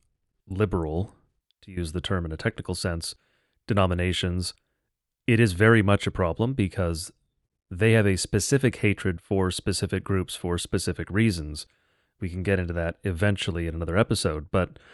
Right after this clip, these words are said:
by and large, in traditional Christian denominations and churches, hatred just isn't a problem. The exact opposite is the problem. There's no hatred. It's all permissiveness and this sixties sense of love and live and let be.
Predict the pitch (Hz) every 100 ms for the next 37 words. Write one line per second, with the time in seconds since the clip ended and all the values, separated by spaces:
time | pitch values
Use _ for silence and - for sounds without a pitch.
0 | - - _ _ _ _ _ 101 92 135
1 | 165 98 90 101 90 80 - - 95 90
2 | 87 85 - _ _ - 107 101 107 -
3 | 101 - 107 104 110 98 95 87 85 90
4 | - 76 76 - _ - 104 90 107 98
5 | 90 78 - - _ _ - - 135 165
6 | 135 92 - 85 82 78 127 92 98 107
7 | 120 - 85 - 101 87 80 90 - 87
8 | 92 92 113 107 135 156 80 - 85 -
9 | _ _ - 113 - - 117 127 104 82
10 | - 120 104 113 107 95 87 78 - -
11 | _ _ _ _ - 104 95 101 95 -
12 | - 127 - 117 98 - 110 95 90 -
13 | - 98 87 82 87 98 92 90 87 92
14 | 85 78 98 107 98 92 90 90 98 78